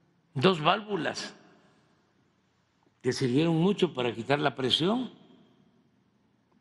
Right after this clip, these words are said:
la migración lamentable, porque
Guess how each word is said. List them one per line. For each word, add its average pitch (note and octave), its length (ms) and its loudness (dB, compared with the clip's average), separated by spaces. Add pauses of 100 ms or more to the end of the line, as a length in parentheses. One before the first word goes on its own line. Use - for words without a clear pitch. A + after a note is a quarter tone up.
(100)
la A#2 140 0
migración C3 800 0
lamentable, C#3 880 -2 (1300)
porque - 400 -6